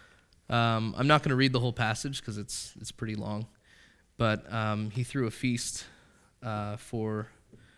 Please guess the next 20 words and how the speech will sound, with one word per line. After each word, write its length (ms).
um, 480
celebrating 840
basically 500
the 80
captivity 640
of 360
Israel, 480
and 120
he 140
was 500
bringing 360
out 160
all 140
the 80
gold 440
and 100
all 120
the 100
things 360
that 240